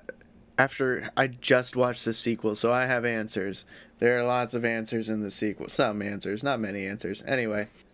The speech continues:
they are slowly getting their memories back. That's when they reveal that annoying lady is a conspiracy theorist doctor,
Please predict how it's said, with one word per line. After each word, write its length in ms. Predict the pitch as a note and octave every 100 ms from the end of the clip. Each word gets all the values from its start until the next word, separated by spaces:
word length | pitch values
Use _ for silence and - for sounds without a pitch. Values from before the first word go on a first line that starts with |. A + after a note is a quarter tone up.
| _ -
they 200 | B2 B2
are 100 | B2
slowly 680 | - D3+ F3+ G3+ G3+ G3+
getting 300 | F3+ F#3 F3+
their 120 | F3+
memories 400 | E3+ E3+ E3+ E3+
back. 280 | E3+ D#3+ D#3+
That's 200 | D3+ C#3
when 140 | C3 B2+
they 120 | A#2+
reveal 440 | A#2+ A2+ A#2 A2 G#2+
that 260 | G2+ - - - - -
annoying 440 | A#2+ B2 B2+ C3
lady 300 | B2+ B2+ C3+
is 140 | A2+
a 60 | A2+
conspiracy 680 | B2 A2 - B2 A#2+ - A2
theorist 580 | - A2+ A2 A2 -
doctor, 840 | - E3+ E3+ - E3 D#3+ D3+ D3+